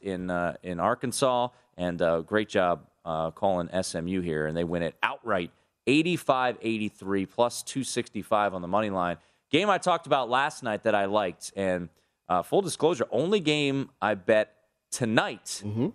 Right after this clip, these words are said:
Speaker 1: There may be a game that I bet early morning tomorrow, which we'll talk about <clears throat> much later in the show.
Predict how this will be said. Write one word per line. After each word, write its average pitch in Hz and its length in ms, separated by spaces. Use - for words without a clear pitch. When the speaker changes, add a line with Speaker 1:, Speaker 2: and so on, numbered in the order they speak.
Speaker 1:
There 82 80
may 117 180
be 170 140
a 101 60
game 87 300
that 82 100
I 82 80
bet 85 320
early 104 300
morning 95 360
tomorrow, 92 540
which 85 180
we'll 90 80
talk - 260
about 95 280
<clears throat> - 0
much 151 320
later 113 260
in 95 100
the 90 80
show. 78 440